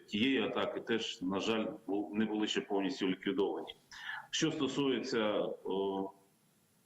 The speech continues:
наслідків ракетного обстрілу двадцять шостого січня, то ми говоримо перш за все про те, що, е, було зруйновано енергооб'єкти, які живлять, власне, місто Одеса та Одеський район.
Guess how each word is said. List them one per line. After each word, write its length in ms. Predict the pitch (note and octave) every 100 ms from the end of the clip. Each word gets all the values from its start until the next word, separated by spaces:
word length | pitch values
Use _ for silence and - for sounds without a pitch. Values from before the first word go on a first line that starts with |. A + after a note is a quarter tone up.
| _ _ _ _
наслідків 760 | B2 A2+ A2 - G#2+ F#2 A2+ A2
ракетного 600 | A2 A2+ - A2+ A2+ A#2+
обстрілу 360 | - - G2
двадцять 300 | G2 G#2+ G#2
шостого 460 | - A#2 G2+ - A2
січня, 380 | - D#3+ - B2+
то 100 | A2
ми 140 | A2+
говоримо 420 | G#2+ A2 A2+ G#2+ -
перш 220 | A2+ F#2+
за 80 | G2
все 200 | - A2+
про 180 | - G2
те, 200 | C3 C3+
що, 300 | - A2 G#2
е, 60 | - - - - _
було 720 | G2+ G2 G2 A2 A#2 A2 F#2+
зруйновано 640 | A2 A2+ A#2+ A#2 G2+ G2
енергооб'єкти, 1040 | G2+ G#2 G2+ - A#2 - A2 - C#3 - A2+
які 400 | F2+ G#2 - A2+
живлять, 480 | G#2 A#2+ G#2 F#2+ -
власне, 420 | G#2+ G2+ G2 - G#2+
місто 380 | G#2 - G2 G2
Одеса 460 | G#2 A#2+ C3 - G2
та 140 | G#2+ A2
Одеський 720 | - F#2+ G#2 G2 - F#2+ F#2+ - _ _ _
район. 440 | G2+ A2 G2 F2